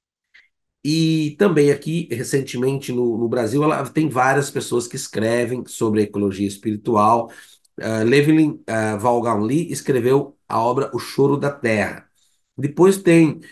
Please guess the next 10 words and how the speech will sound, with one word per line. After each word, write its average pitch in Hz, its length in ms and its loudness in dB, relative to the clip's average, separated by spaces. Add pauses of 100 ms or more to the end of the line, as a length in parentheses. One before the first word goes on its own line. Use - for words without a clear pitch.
(320)
o, 139 460 4
o 151 60 8
Ulisses 143 520 2
Riedel, 135 420 0
que 113 100 -14
dá 113 140 -4
palestras 123 760 -4
e 117 40 -6
escreve 120 440 -4
também 120 440 -4